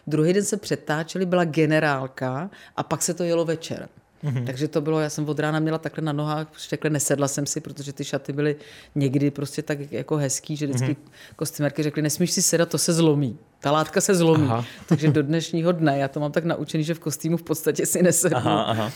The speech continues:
Speaker 1: Nebo když je nějaká ta látka, to nedovoluje, jsou to jako hezký večerní šaty.
Speaker 2: Mhm.
Speaker 1: Eh, když vádíme, moderujeme plesy furt, že jo, nebo něco, tak vlastně celý večer stojím s těma šteklema, strašně to pak bolí. A je hrozně zajímavý, že,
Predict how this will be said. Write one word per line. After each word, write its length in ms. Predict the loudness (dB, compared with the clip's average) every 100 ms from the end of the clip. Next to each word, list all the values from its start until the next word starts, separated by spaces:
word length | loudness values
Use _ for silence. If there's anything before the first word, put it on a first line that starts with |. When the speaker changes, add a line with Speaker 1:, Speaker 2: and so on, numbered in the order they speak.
| -4
Speaker 1:
Nebo 160 | 0 2
když 220 | 2 0
je 80 | 0
nějaká 320 | -2 -2 -4
ta 120 | -2
látka, 340 | -4 -4 -4 -6
to 200 | -4 -4
nedovoluje, 560 | -2 0 0 0 -2
jsou 120 | -4 -6
to 100 | -6
jako 140 | -4
hezký 240 | -4 -2
večerní 340 | -2 0 0 -2
šaty. 300 | -2 0 0
Speaker 2:
Mhm. 100 | -2 -6 -16 -20 -10
Speaker 1:
Eh, 400 | -4 -2 0 -2
když 220 | -2 -6
vádíme, 400 | -4 -2 0 2
moderujeme 380 | 2 2 4 2
plesy 280 | 2 -2 -2
furt, 200 | -2 -2
že 100 | 0
jo, 100 | 2
nebo 180 | 0 -2
něco, 320 | -4 -4 -8
tak 200 | -8 -8
vlastně 280 | -6 -4 -4 -4
celý 240 | -2 0 0
večer 280 | 0 -4 -4
stojím 320 | 0 0 0
s 80 | -2
těma 140 | -6
šteklema, 500 | -4 -4 -4 -4 -4
strašně 360 | -4 -8 -10 -8
to 100 | -4
pak 160 | -4
bolí. 320 | -4 -6 -6 -8 -8 -8 -10 -12 -4
A 100 | 2
je 80 | 4
hrozně 300 | 6 4 4
zajímavý, 400 | 4 4 4 4
že, 200 | 4